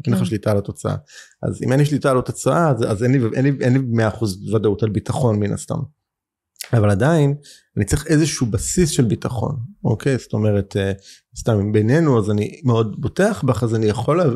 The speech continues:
Speaker 1: אני יכול להתפרק לפ-, לידך,
Speaker 2: כן.
Speaker 1: אוקיי? אה, אז, אה,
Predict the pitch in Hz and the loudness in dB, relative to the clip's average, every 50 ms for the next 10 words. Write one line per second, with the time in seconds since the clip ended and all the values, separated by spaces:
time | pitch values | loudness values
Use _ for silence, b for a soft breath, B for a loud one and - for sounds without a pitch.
0 | - - 110 107 107 104 - - 175 214 - - - - 113 139 151 147 117 98 | -2 -4 -2 -2 -2 -2 0 0 -2 -2 -2 -2 -2 0 0 0 0 -2 -4 -12
1 | - - - 127 110 104 98 90 90 - - _ _ _ _ _ _ _ _ _ | -12 -10 -4 -2 -2 0 0 -2 -6 -8 -12 _ _ _ _ _ _ _ _ _
2 | _ - - - 175 170 160 160 135 131 143 151 147 B B B B B B B | _ -16 -6 -2 0 0 2 2 2 2 0 0 -4 B B B B B B B
3 | B - - - 110 107 101 98 98 98 98 98 95 95 95 95 98 95 92 90 | B -4 0 2 2 4 4 4 4 2 2 2 0 0 -2 -2 -2 -2 -2 -4
4 | 95 95 98 _ b b b b b b b _ - - _ _ - - 127 113 | -6 -6 -8 _ b b b b b b b _ -20 -20 _ _ -4 0 2 2
5 | 117 - - 90 | 2 0 -4 -8